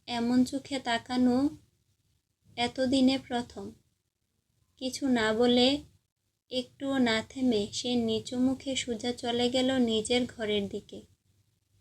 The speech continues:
হাতে তখনও শাহিরের দেওয়া সেই উপহার বক্স, আর পেছনে পড়ে রইল আরাধ্যের নীরব,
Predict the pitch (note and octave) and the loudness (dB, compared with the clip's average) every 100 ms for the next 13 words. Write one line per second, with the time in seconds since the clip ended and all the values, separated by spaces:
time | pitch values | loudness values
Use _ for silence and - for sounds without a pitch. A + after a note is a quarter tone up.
0 | _ - A3 - B3 C4 B3+ - B3+ C4+ | _ -8 -6 -2 -2 0 -4 0 2 4
1 | C4+ A#3+ A#3 A#3+ A#3+ B3 A#3+ B3 B3+ B3+ | 2 0 2 4 6 4 2 0 0 0
2 | - B3+ B3 A#3+ B3+ B3+ B3+ A#3+ G3+ F#3 | 2 4 4 2 -4 0 2 2 0 -4
3 | _ _ _ _ _ _ _ _ _ _ | _ _ _ _ _ _ _ _ _ _
4 | _ _ _ A#3+ A#3 B3+ B3+ B3+ B3+ - | _ _ _ -4 0 0 0 0 0 0
5 | B3+ B3+ B3+ A#3 A#3+ B3 C4 B3+ B3+ A#3 | 0 0 0 2 4 8 6 6 4 2
6 | G#3+ A3 G3+ - B3+ B3 A3 A3 A3 A#3+ | 2 2 0 -4 -2 0 0 0 4 4